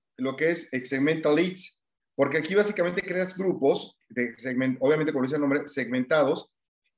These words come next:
eh, de usuarios y puedes añadirles etiquetas. Entonces, estas funciones te ayudan para agrupar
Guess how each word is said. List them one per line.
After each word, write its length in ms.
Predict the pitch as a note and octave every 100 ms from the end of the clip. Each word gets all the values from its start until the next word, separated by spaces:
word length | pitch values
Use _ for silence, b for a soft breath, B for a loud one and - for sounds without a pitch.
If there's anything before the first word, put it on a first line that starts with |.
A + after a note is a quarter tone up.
| _
eh, 360 | A#2+ A#2+ A#2+ A#2+
de 80 | C3
usuarios 680 | B2+ E3 E3 D3 F3 - -
y 80 | B2
puedes 240 | E3 E3
añadirles 340 | D#3+ C#3+ D3+ D3
etiquetas. 480 | D3 C#3 A3 F#3
Entonces, 240 | B2+ C#3+ D3+
estas 80 | D#3
funciones 340 | D3 D#3+ D#3+
te 60 | D3
ayudan 220 | D3+ D3+
para 140 | C#3
agrupar 500 | B2 B2 C#3 D3 -